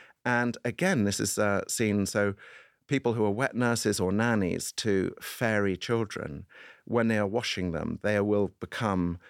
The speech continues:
infected with fairyism, if I can put it that way, and see into the dark side of life. It resists all sorts of logic for a very long time. And there's a resurgence of belief in fairies in Victorian times and Edwardian times.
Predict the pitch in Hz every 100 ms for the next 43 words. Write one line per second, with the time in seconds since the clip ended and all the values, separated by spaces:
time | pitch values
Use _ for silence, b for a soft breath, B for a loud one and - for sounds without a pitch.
0 | B B 107 87 131 - - 87 90 92
1 | - 120 143 85 78 78 73 - - -
2 | 98 - 92 - 85 76 - B B B
3 | B 107 101 95 - 123 104 98 - 101
4 | 98 92 - - 92 87 85 85 80 -
5 | - 98 85 78 - - _ - 131 143
6 | 127 117 156 - - 139 139 135 120 120
7 | - - 110 107 - - 113 95 95 117
8 | 107 98 92 90 - 98 76 80 - _
9 | - 117 123 117 117 - 156 160 - 90
10 | 80 - 85 90 - 110 107 - 95 95
11 | 87 85 76 82 - - B B B B
12 | - 113 107 104 110 - 127 117 113 120
13 | 110 110 101 85 85 107 120 117 113 110
14 | 117 107 107 104 -